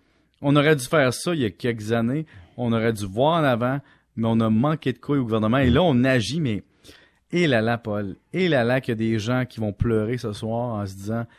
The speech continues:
Speaker 1: Moi, là, j'ai payé un permis cent cinquante mille.
Speaker 2: Ben oui.
Speaker 1: Est-ce qu'on va me donner ? Comment on va les dédommager ? Qui va avoir la priorité sur l'argent ? Comment ça va être ? On va-tu leur donner un rendement ? » Mais en même temps, ils ont acheté un quota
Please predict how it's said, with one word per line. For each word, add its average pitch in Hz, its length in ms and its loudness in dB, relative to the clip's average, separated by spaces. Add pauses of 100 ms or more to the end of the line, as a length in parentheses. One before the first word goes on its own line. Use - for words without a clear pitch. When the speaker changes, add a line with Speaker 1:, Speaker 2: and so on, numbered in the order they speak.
(400)
Speaker 1:
Moi, 151 180 0
là, 156 340 0
j'ai 110 140 -8
payé 120 220 -4
un 123 40 -2
permis 117 260 -2
cent 160 180 -4
cinquante 120 360 -4
mille. 127 140 -4
Speaker 2:
Ben 123 260 8
oui. 62 140 -4
Speaker 1:
Est-ce 135 200 -2
qu'on 156 120 4
va 185 140 4
me 180 100 2
donner ? 123 280 2
Comment 226 240 4
on - 20 6
va 139 120 4
les 123 100 2
dédommager ? 117 500 2
Qui - 240 -2
va 175 100 4
avoir 135 300 6
la 131 80 2
priorité 135 440 2
sur 127 160 -4
l'argent ? 110 380 -2 (320)
Comment 196 300 4
ça 165 160 0
va 113 260 2
être ? 135 120 -4
On 127 40 0
va-tu 127 240 0
leur 165 80 2
donner 139 160 2
un 147 140 2
rendement ? » 131 400 0 (460)
Mais 123 100 2
en 156 80 6
même 156 220 2
temps, 196 260 0 (100)
ils 117 220 0
ont 127 220 2
acheté 151 360 -4
un 147 140 -2
quota 160 560 -4